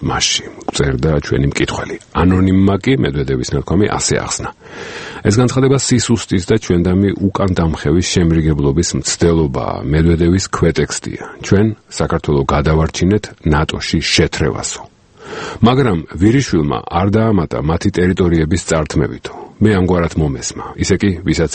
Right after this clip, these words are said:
რისი გაგონებაც სურს, სხვისი ნათქვამიდან ისესმის. კიდევ ერთი კომენტარი იზოლდა თბილისიდან გვწერდა.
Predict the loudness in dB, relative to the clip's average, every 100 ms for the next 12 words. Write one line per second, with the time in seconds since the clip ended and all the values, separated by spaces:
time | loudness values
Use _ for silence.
0 | 0 0 0 0 2 2 2 0 -2 0
1 | 0 -2 -8 -4 -2 -2 -2 -2 -2 0
2 | 2 0 -2 -4 -4 -4 -6 -8 -10 -12
3 | _ -20 -4 2 2 2 0 2 2 2
4 | 2 0 2 2 4 2 2 0 0 0
5 | 0 0 0 -2 -2 -4 -4